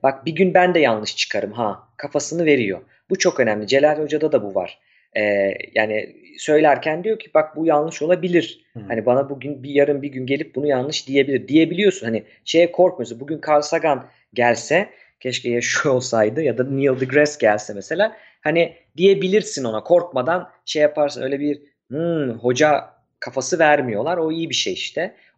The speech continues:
Speaker 1: On-, o çizgiyi tutturmakta fayda var, e, şey olarak. Biraz da aslında bilim severlerin de, e, şeyi bilmesi lazım. Ben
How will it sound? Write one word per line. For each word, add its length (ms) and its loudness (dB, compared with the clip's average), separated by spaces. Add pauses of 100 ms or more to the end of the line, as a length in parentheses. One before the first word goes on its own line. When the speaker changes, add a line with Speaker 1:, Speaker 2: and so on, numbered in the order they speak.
Speaker 1:
On-, 400 2
o 160 2
çizgiyi 400 -4
tutturmakta 640 -4
fayda 400 2
var, 180 -4 (160)
e, 380 -18
şey 180 -8
olarak. 300 -10 (1300)
Biraz 280 4
da 80 6
aslında 460 -4
bilim 360 -2 (240)
severlerin 760 2
de, 240 -2 (300)
e, 240 0
şeyi 320 -2
bilmesi 380 -2
lazım. 380 0
Ben 340 0